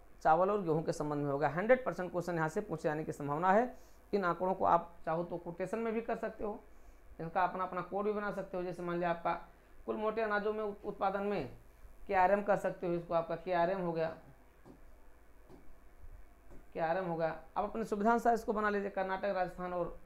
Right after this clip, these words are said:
महाराष्ट्र हो गया। ठीक है, मध्य प्रदेश ना समझ लीजिएगा, महाराष्ट्र समझ लीजिएगा, तो एमएच कर दीजिएगा। ठीक है,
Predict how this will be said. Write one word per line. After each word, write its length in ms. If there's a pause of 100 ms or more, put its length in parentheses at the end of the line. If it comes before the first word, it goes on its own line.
(600)
महाराष्ट्र 460
हो 60
गया। 200 (760)
ठीक 120
है, 140
मध्य 200
प्रदेश 320
ना 100
समझ 220
लीजिएगा, 320
महाराष्ट्र 420
समझ 160
लीजिएगा, 300
तो 240
एमएच 300
कर 140
दीजिएगा। 440 (1400)
ठीक 140
है, 160